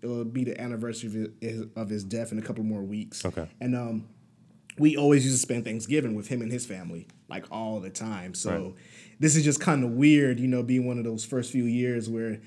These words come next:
Speaker 1: not being able to do that.
Speaker 2: Right.
Speaker 1: So, you know, there's that. But, I mean, besides that, I mean, it, it was a good Thanksgiving, had fun, um, you know, enjoyed time with family.
Speaker 2: Man, I'm sorry, man. I hope the family comes through, man. I, I, or at least, you know, uh,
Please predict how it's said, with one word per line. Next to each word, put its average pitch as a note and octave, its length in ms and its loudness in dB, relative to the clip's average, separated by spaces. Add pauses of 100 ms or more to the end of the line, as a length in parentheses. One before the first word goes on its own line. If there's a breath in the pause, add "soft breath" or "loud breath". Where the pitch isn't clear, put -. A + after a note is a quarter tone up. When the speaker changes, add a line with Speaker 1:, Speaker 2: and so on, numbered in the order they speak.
(120)
Speaker 1:
not A#2 240 -6
being A#2+ 300 -2
able A2+ 160 -4
to A2+ 80 -2
do A2+ 220 -2
that. B2+ 420 -2
Speaker 2:
Right. F2+ 100 0
Speaker 1:
So, A2+ 600 -2 (380 loud breath)
you E3 100 4
know, C#3 180 6
there's E3+ 300 8
that. A#2+ 340 0
But, C3 140 0
I D3 60 -2
mean, F3+ 200 6
besides E3+ 480 4
that, A#2 280 -2
I - 20 0
mean, B2+ 200 2
it, C3+ 120 2 (160)
it C#3 80 2
was C3 100 2
a B2 60 0
good B2+ 200 2
Thanksgiving, A#2+ 680 -2
had A2+ 260 -6
fun, A2+ 540 -4 (500 loud breath)
um, A2 420 -4
you B2 100 -4
know, A2+ 160 -4
enjoyed G#2+ 440 -6
time A2+ 200 -6
with G#2+ 120 -4
family. G#2 560 -6 (400)
Speaker 2:
Man, G2+ 200 0
I'm A2 100 4
sorry, G#2+ 320 4
man. G2+ 200 2
I A2 60 4
hope A2 180 2
the G#2+ 80 -6
family G#2 420 0
comes G2 280 -4
through, G2 260 -2
man. F#2+ 240 -2
I, G2 80 2
I, G2 340 -4
or F#2+ 200 -6
at G2 160 -6
least, G2+ 340 -6 (600 loud breath)
you G2+ 60 -8
know, F2 260 -8 (160)
uh, - 200 -12